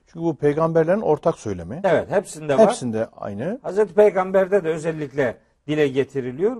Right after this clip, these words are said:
Speaker 2: Bu onlardan bir şey istedin de onları ağır bir yükün altında bir borcun muhatabı mı yaptın? Böyle bir şey yok.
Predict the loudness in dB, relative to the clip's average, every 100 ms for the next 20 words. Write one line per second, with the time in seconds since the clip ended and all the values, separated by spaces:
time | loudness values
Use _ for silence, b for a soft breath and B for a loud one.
0 | -10 -12 -12 _ _ -4 -4 0 -2 0
1 | -2 -2 -6 -4 -4 -6 -6 -6 -2 -2
2 | 2 0 4 4 4 2 -2 -2 -2 -4
3 | -2 2 2 2 -4 2 0 b b b
4 | -4 -2 4 4 4 -2 -4 2 2 2
5 | 0 2 0 2 2 0 -4 -6 -6 _
6 | _ _ _ 4 6 6 4 0 -4 -2
7 | -2 -2